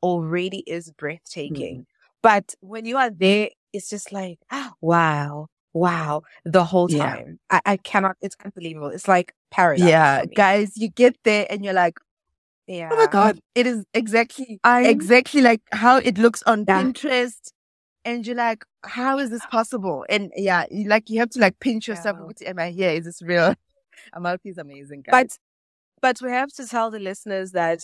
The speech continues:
Speaker 1: that you're gonna walk a lot in Amalfi
Speaker 2: Yes.
Speaker 1: because it's hills.
Speaker 2: Yes.
Speaker 1: And I'm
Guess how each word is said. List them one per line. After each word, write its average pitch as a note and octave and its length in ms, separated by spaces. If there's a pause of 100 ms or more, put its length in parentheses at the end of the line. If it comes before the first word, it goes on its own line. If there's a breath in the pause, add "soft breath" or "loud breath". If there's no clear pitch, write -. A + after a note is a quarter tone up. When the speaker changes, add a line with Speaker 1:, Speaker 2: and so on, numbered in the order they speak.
Speaker 1:
that E3+ 160
you're E3+ 120
gonna F#3 200
walk D3+ 400
a D#3+ 60
lot D3 420 (120)
in E3 240
Amalfi E3 360
Speaker 2:
Yes. D#3+ 60
Speaker 1:
because E3 220
it's D#3 120
hills. E3 280
Speaker 2:
Yes. - 120
Speaker 1:
And A3+ 100
I'm - 40